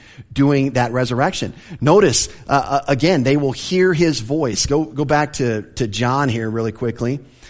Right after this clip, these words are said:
uh, in verse, um, twenty-eight. "Do not marvel at this," he says. "Don't be offended by this, for the hour is coming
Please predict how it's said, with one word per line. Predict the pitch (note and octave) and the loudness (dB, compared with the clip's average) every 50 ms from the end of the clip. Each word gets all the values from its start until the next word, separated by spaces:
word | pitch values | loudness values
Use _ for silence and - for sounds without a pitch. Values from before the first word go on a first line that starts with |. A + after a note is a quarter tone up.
| - - - - - | -20 -20 -20 -20 -6
uh, | - B2 B2+ A#2+ A#2 G#2 | 0 2 2 2 2 2
in | A2+ B2 A#2+ | 0 -2 0
verse, | G#2+ C3 C3 B2+ - - - - - - | 0 0 -2 -2 -4 -6 -8 -10 -8 -6
um, | A#2+ A2+ A2 A2+ A2+ A2+ A2+ A2+ A2+ A2+ A2+ A2+ A2+ G#2+ - _ _ - | -4 -4 -2 -2 -2 -2 -2 -4 -4 -4 -4 -4 -6 -8 -12 _ _ -6
twenty-eight. | - C3 C3 C3 B2+ C#3+ E3+ C#3+ A#2+ - - - - D#3+ - - | -4 -2 0 0 2 2 0 0 -2 -4 -10 -18 -18 -18 -16 -8
"Do | A2 D3+ F3 G3 | -2 0 2 4
not | G3 F#3+ F#3 E3+ D3 | 4 4 4 4 4
marvel | C#3 C3 C3+ D#3 F#3+ G#3 G#3 F#3+ | 4 4 4 4 4 4 2 0
at | D#3 A#2+ | 0 2
this," | C3 B2+ A#2+ - | 0 0 0 0
he | C#3 | -2
says. | A#2 - C3 B2+ C3+ | 0 0 0 0 0
"Don't | B2 C#3+ D3+ | 0 -2 0
be | F3 G3+ | 0 0
offended | F3 - - F#3+ G#3 G#3+ G#3 F3+ | -2 0 -2 -2 -2 0 0 2
by | C#3+ A#2+ A#2+ | 2 2 2
this, | B2 C3 - | 0 -2 -2
for | - D3 | -4 -10
the | C3+ - B2+ | -10 -2 0
hour | D3 D#3 F#3 G3 | 2 4 4 4
is | F3+ - | 2 -2
coming | - - F3+ F3+ D#3+ C3 A#2 A#2+ C#3+ | -2 -2 0 0 0 0 -2 -2 -4